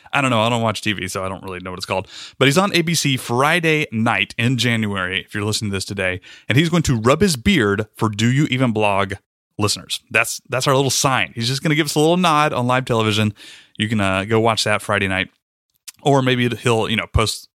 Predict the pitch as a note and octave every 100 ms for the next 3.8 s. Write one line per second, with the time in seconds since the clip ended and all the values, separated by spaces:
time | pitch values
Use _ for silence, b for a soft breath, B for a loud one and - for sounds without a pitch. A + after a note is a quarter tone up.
0 | _ _ _ _ _ A2 F#2+ F#2+ - F#2+
1 | G2+ G#2+ A#2 G2+ G2 - _ - G2+ G2+
2 | F#2+ F#2 F#2 F#2 F#2 F#2+ F#2 F2+ F2+ E2+
3 | - - _ - B3+ A3 F3+ G#3